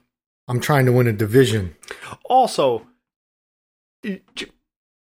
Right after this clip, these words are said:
Speaker 2: you know, when, when, when we're talking this year about, um,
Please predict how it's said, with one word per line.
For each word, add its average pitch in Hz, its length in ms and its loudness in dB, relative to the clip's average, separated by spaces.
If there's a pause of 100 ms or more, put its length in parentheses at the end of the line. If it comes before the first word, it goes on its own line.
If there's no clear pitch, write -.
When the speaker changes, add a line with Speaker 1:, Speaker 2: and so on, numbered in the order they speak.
(120)
Speaker 2:
you 202 160 2
know, 165 380 0
when, 180 240 0
when, 170 260 -2 (200)
when 156 200 -2
we're 156 100 0
talking 196 500 -4
this 127 280 -4
year 135 180 0
about, 113 500 -4
um, 95 440 -10